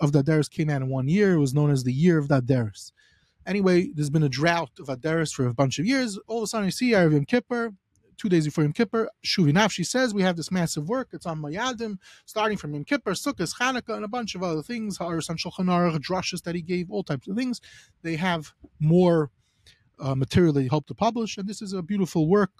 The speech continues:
for those that are interested in this type of material, the Hadaris. For me, it was, it was unbe-, the second I got the email that they have this thing, I right away emailed them and asked them, "Ha-, it's about to be Yom Kippur, but how am I gonna have a Yom Kippur without having this Hadaris Chibur?"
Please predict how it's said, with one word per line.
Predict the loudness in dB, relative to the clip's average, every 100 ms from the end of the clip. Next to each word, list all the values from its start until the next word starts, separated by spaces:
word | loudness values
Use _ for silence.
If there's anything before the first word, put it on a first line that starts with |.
| -16
for | -16 -10 -4
those | 0 0 0
that | -2
are | -2
interested | -2 -4 0
in | 2
this | 2 2
type | 2
of | 2
material, | 2 2 2
the | 0 -6
Hadaris. | -4 -4 -4 -8 -18 -20 -20
For | -2 4
me, | 8 8 6
it |
was, | 4 4 -2 -6
it | -6
was | -6 -8 -4
unbe-, | -2 -2 -4 -4
the | -2
second | 2 2 4
I | 2
got | 2 -2
the | -4
email | -6 -4 -6
that | -10 -10
they | -6
have | -2 0 0
this | -4
thing, | 0 2 2 0 -6 -20 _
I | 0 2
right | 4 4
away | 4 4
emailed | 6 6 6
them | 4 2
and | 0 -2
asked | -4 -4
them, | -6 -8 -8 _
"Ha-, | -4 -4 -2
it's | -4
about | 2 2 2
to | -4
be | -2
Yom | -2 0
Kippur, | -4 -4
but | -4 0
how | 0
am | 0
I |
gonna | 0 0
have | 0 2
a | 4
Yom | 2 2
Kippur | 0 2
without | 2 2 0 0
having | 0 0 -2
this | -6 -6
Hadaris | -4 -2 -2 -4
Chibur?" | -4 2 2